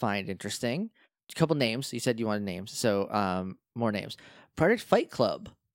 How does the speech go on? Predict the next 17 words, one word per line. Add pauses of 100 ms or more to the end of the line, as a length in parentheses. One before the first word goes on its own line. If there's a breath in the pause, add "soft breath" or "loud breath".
(160)
um,
Project
Splish
Splash, (420)
Project (760)
Snatch, (560)
Snatch
and
Grab. (640)
That
one
I'm
a
little
fuzzier
on. (540 loud breath)
Project